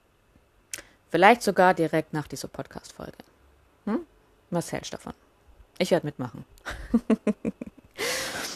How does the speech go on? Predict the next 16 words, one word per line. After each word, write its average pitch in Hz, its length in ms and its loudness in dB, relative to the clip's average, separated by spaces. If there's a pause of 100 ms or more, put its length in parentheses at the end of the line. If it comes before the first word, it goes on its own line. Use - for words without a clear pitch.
(1600)
So, 208 320 10
das - 380 4 (160)
habe 196 160 4
ich 190 100 0
zum 185 300 0 (180)
Thema 175 480 4 (280)
Atempraxis - 880 0
zu - 120 -6
sagen. 143 420 -2 (920)
Ich 170 220 0
hoffe, 180 200 4
dir 160 400 -4
hat 185 140 -4
die 196 60 -6
Folge 165 340 -4
gefallen 160 580 -4